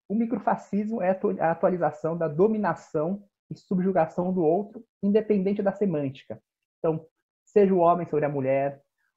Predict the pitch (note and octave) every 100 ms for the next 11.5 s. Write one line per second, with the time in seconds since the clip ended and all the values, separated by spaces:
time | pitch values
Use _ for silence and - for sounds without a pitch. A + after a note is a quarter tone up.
0 | _ _ E3+ D#3 F#3+ G#3+ A3 - D#3+ D3+
1 | C#3 D3 D3 C#3 C#3+ - _ - D3+ D#3+
2 | D3+ D#3+ E3 D3+ D#3+ G3+ F#3 F3+ D#3 C3
3 | B2 D#3 C#3+ A#2+ C3+ - _ B2 C3 _
4 | C#3 - B2 B2 _ _ _ _ C3 C3
5 | B2 C3+ B2+ C3+ C3+ B2 B2 - D3 C#3
6 | A#2+ B2 - A#2+ A2+ _ _ _ C3+ C#3+
7 | - D3+ - _ _ _ F#3 F3 F#3+ F#3+
8 | F3+ E3 E3+ D#3 D3+ C#3+ C#3 C#3+ C3+ B2+
9 | _ D3 C3+ C#3 C3+ C3+ _ C#3+ C#3 G3+
10 | G#3 F#3 D3+ C#3 D3 D3+ C#3 - F3 F3
11 | E3+ D3+ C#3+ B2+